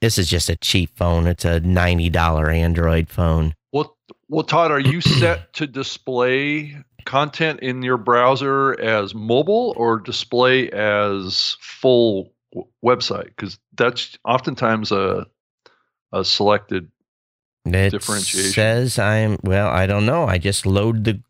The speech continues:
Speaker 1: Google browser, so I, I don't know enough about
Speaker 2: Yeah.
Speaker 1: so
Speaker 2: Yeah.
Speaker 1: anyway, the, at least Chrome. But anyway, on some Chrome, so this is the issue.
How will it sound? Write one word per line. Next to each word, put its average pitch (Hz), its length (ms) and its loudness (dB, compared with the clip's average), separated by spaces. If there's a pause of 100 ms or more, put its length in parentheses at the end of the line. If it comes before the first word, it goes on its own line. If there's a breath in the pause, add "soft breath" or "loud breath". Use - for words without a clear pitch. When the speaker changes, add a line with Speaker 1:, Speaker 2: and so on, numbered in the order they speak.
Speaker 1:
Google 131 320 2
browser, 107 640 2
so 90 320 -2
I, 95 160 0 (100)
I 95 100 0
don't 104 260 0
know 110 200 2
enough 104 380 0
about 104 560 -2 (800 soft breath)
Speaker 2:
Yeah. 98 80 -10
Speaker 1:
so 127 120 2
Speaker 2:
Yeah. 123 120 4
Speaker 1:
anyway, 104 240 0
the, 107 180 2
at 87 60 0
least 107 220 0
Chrome. 131 220 0
But 127 100 2
anyway, 147 400 2
on 104 240 2
some 175 420 0
Chrome, 139 400 -2
so 117 220 0
this 147 220 0
is 123 140 0
the 104 140 2
issue. 78 320 0